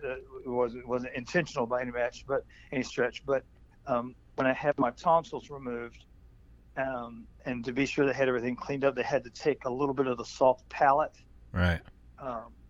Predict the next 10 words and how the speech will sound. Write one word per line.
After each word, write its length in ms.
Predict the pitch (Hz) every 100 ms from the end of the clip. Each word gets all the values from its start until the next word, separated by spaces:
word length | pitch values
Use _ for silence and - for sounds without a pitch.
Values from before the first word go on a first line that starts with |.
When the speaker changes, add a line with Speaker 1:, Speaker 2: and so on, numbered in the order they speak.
| -
Speaker 1:
off 180 | 143 -
of, 140 | 123 123
off 180 | 127 120
my, 180 | 131 120 117 -
the 60 | 127
back 200 | 123 123
of 80 | 135
my 120 | 120
throat. 340 | - 131 135 - - - -
And 420 | 135 127 123 123